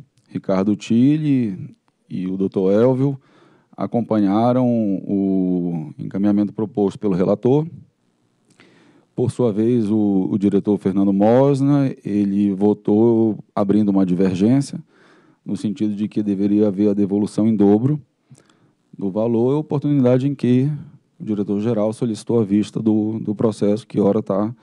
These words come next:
em discussão. Nesse sentido, o voto do diretor Giacomo, ele continua subsistente, e por isso eu declaro que o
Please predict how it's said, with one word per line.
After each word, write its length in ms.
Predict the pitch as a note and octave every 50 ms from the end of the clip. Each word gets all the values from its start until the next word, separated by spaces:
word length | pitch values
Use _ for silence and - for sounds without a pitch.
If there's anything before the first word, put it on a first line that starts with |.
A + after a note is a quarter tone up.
| _ _ - - _ _ _ _ _ _
em 160 | - G#2+ A2+ A2
discussão. 520 | - - - D3 C3+ - - G2+ F#2+ F2+
Nesse 280 | F2+ G2+ A#2+ C3 C3 -
sentido, 600 | - D3 C#3+ B2+ - - C#3+ D#3+ E3+ D#3 C#3+ B2
o 60 | G#2+
voto 300 | F#2+ G#2 G#2 - - B2+
do 80 | A#2
diretor 420 | G#2+ G#2 G#2+ G2+ G2 - A2 G#2+ G2+
Giacomo, 500 | F#2+ G2+ G#2 A2 B2+ B2+ - D3+ C#3+ C3+
ele 120 | B2 A2
continua 420 | G#2+ - - C#3 - A2+ G#2+ G2+ F#2+
subsistente, 920 | - - D3+ C3+ A2+ G2 G2+ G2 - - - A2+ A#2+ C3+ C#3+ - - - _ _ _ _ _ _ _ _ _ _ _ _ _ _ -
e 80 | - -
por 220 | - C3 A#2+ G#2+
isso 180 | A2+ A#2 A2 D3
eu 60 | C3+
declaro 400 | A#2 A2 - A2+ A2 A2 A2 A2
que 120 | - -
o 880 | B2 A2 A2 G#2+ G#2 G2+ G2 G2 F#2+ F#2+ F#2+ F#2 F2+ F2 E2+ F2 F#2 F#2